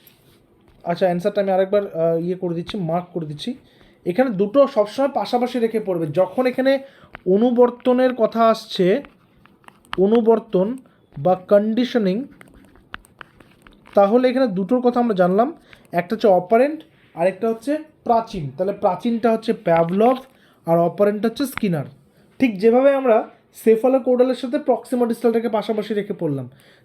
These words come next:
তাহলে আমাদের কী হবে, দুটো জিনিস যখন মাথায় থাকবে,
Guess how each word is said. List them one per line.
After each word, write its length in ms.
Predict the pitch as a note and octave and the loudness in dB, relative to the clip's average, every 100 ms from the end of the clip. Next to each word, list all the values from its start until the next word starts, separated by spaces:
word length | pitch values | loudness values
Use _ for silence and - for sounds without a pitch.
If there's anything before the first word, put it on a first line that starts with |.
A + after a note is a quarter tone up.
| - | -2
তাহলে 240 | G3 A3+ | 2 2
আমাদের 240 | A#3+ B3 A#3+ | 2 -2 -2
কী 160 | B3 | -2
হবে, 140 | C4 A#3+ | -2 -2
দুটো 360 | E3+ F#3 B3+ | -6 0 2
জিনিস 360 | G#3+ A#3 B3 A#3 | 2 -4 -4 -2
যখন 200 | A#3+ B3 | -2 -2
মাথায় 300 | G3+ F#3+ A3+ | -4 -2 -4
থাকবে, 500 | - G#3+ D#3+ G3+ | -2 -4 -2 -4